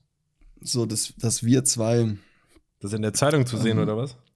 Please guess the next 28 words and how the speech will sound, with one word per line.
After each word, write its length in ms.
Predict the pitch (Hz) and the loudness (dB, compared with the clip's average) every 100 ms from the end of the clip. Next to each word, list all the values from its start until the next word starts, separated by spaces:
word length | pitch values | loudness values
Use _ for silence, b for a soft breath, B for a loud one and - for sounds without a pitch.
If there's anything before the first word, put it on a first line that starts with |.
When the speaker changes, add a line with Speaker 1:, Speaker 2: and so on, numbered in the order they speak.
| - | -2
Speaker 1:
ja, 300 | 117 113 107 B B - - | 2 2 0 B B -18 -2
weil, 200 | 117 117 | 0 2
also 300 | 135 127 127 | 2 2 2
ich, 240 | 135 131 - | 0 0 0
ich 160 | 131 127 | -2 0
kenn's 500 | - 135 165 - - - | 2 4 4 2 -2 0
von 180 | 127 | 2
meinen 260 | 120 113 117 | 4 4 4
Bildern, 540 | 123 151 185 190 185 - | 4 4 4 4 0 0
dass 280 | 123 - | 0 0
Bilder, 260 | - 131 135 | 0 2 2
die 140 | 131 | 2
ich 120 | 123 - | -2 0
gemacht 360 | 120 131 - | 2 2 2
hab, 160 | 147 - | -2 0
schon, 440 | - 131 131 131 - | 0 2 2 0 -4
schon 260 | 127 127 | 0 0
ein 60 | 127 | 2
paar 140 | 139 | 2
Mal 120 | 135 | 2
in 80 | 135 | 4
der 80 | 127 | 2
Zeitung 380 | 131 131 143 139 | 2 2 2 2
waren, 180 | 131 131 | 4 4
hier 140 | 135 | 6
und 80 | 135 | 6
Speaker 2:
Ja, 140 | 98 | 4
Speaker 1:
da. 180 | - 98 | 2 -2